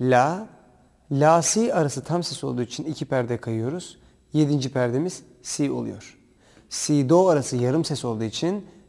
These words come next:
bir perde kaydırıyoruz. Sekizinci perde do olacak. Do re arası tam ses olduğu için iki perde kaydırıyoruz ve re'yi elde ediyoruz. Re mi arası tam ses olduğu için iki perde kaydırıyoruz. On ikinci perde oluyor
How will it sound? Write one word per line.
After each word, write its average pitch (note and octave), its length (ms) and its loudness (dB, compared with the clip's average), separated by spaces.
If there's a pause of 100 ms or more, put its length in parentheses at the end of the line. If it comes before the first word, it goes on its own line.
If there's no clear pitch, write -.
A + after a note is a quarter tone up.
(120)
bir F3+ 200 2
perde A#2+ 340 0
kaydırıyoruz. A2+ 760 -6 (180)
Sekizinci C3 560 -4
perde A2 460 -6 (440)
do C3+ 60 2
olacak. D3+ 600 -4 (600)
Do D#3 280 4
re F#3+ 200 2
arası D3+ 220 -2
tam B2 240 -6
ses A2+ 200 -12
olduğu G#2 220 -10
için F3+ 360 -10 (340)
iki D#3+ 200 -6
perde A#2+ 320 -2
kaydırıyoruz A#2 640 -6 (300)
ve D3 140 0
re'yi B2 260 0
elde G#2 240 -6
ediyoruz. - 460 -16 (560)
Re G3 380 0
mi A3+ 260 0
arası D3+ 340 -2
tam D3 200 -4
ses B2+ 200 -8
olduğu A2+ 200 -6
için D#3+ 400 -6
iki F3 200 -4
perde A#2 320 -2
kaydırıyoruz. A2 880 -6 (440)
On F#3 140 6
ikinci B2+ 680 -2
perde A2+ 260 -6
oluyor C3 360 -6